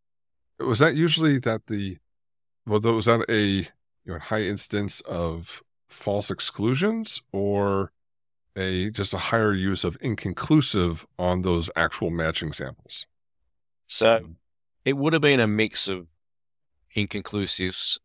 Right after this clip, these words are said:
Speaker 2: and false negatives
Speaker 1: Okay.
Speaker 2: in those matching samples.
Speaker 1: I would presume, again, for the expert group, that if they made an I D, they're not also picking inconclusive on one of the other nine. That's, so that can't be the reason why they didn't,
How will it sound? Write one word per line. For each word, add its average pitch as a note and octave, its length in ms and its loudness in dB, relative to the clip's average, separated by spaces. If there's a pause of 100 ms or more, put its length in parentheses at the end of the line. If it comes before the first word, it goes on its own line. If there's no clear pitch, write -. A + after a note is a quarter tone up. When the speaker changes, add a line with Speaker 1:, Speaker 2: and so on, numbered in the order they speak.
Speaker 2:
and F2 400 -2
false - 380 -10
negatives - 640 -12
Speaker 1:
Okay. E2+ 260 -4 (340)
Speaker 2:
in E2+ 180 -18
those D#2+ 180 -4
matching D#2 340 -4
samples. - 680 -8 (1160)
Speaker 1:
I C3+ 60 2
would C#3 180 4
presume, D3 480 8
again, A2+ 220 4
for G2+ 100 -2
the G2 100 4
expert G#2 340 2
group, - 320 2
that E2 220 0
if G2 100 -8
they G#2 120 4
made G#2+ 240 4
an F#2+ 100 0
I E2+ 140 2
D, E2+ 500 2 (720)
they're G#2 140 6
not A2+ 240 6
also G2+ 300 2
picking F2+ 320 0
inconclusive F2+ 680 2
on E2 140 0
one F2+ 140 2
of E2+ 80 2
the E2+ 120 2
other D2+ 200 0
nine. D#2 420 -2 (340)
That's, G2+ 180 4
so G#2+ 120 2
that G#2 180 4
can't G2+ 260 2
be G2 80 0 (120)
the F2 120 0
reason F2+ 340 2
why E2 180 2
they E2+ 140 2
didn't, D#2+ 440 2